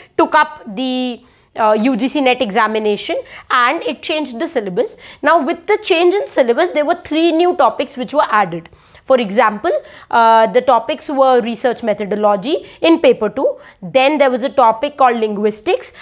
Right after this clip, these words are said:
and language pedagogy. And the third topic was cultural studies. Also, a topic, uh, was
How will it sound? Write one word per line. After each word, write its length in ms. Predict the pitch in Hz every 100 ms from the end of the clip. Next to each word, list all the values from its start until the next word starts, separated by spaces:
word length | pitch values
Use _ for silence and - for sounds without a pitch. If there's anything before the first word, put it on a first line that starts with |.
| -
and 360 | 240 247 247 233
language 440 | 226 226 240 254
pedagogy. 600 | 233 202 208 214 202 269 539 - -
And 160 | 262
the 60 | 247
third 300 | 254 311 -
topic 340 | 311 277 330
was 160 | 330 349
cultural 400 | - 226 - 254
studies. 520 | 247 247 196 175 165 - - -
Also, 560 | 277 294 - 403 - - -
a 80 | 269
topic, 600 | 311 285 285 359 359 - - 247
uh, 60 |
was 360 | 240 269 269